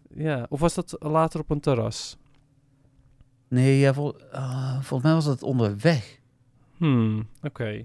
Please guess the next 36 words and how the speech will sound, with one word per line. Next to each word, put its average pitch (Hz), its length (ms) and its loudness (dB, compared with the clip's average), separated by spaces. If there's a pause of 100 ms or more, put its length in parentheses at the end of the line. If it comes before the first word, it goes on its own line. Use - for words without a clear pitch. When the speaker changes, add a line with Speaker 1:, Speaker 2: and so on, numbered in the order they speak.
(120)
Speaker 1:
Ik 135 160 -12
dacht 180 180 2
dat 180 140 -2
het, 160 240 -14
dat 160 140 0
het 151 140 -4
in 147 100 -2
een 147 100 2
restaurant 120 500 -2
was 110 180 -8
of 110 80 -10
op 110 140 -14
een 117 60 -8
terras. 120 280 -2
Maar 156 140 2
goed, - 280 -4 (160)
hoe 160 160 0
dan 196 180 4
ook. 180 300 0 (340)
Olof, 220 600 4
die 151 180 0
wil 185 260 6
iets. - 420 -6 (1200)
Speaker 2:
Eh, 135 160 0
ja. 143 380 4 (1160)
Speaker 1:
Die 175 120 0
Speaker 2:
Ja, 190 60 8
Speaker 1:
heeft 131 120 8
er 123 60 6
Speaker 2:
want 127 200 4
Speaker 1:
wel 160 100 6
Speaker 2:
die - 40 4
Speaker 1:
zin - 20 4
in. 151 200 4 (360)
Speaker 2:
Maar, 156 220 4
eh, - 260 -10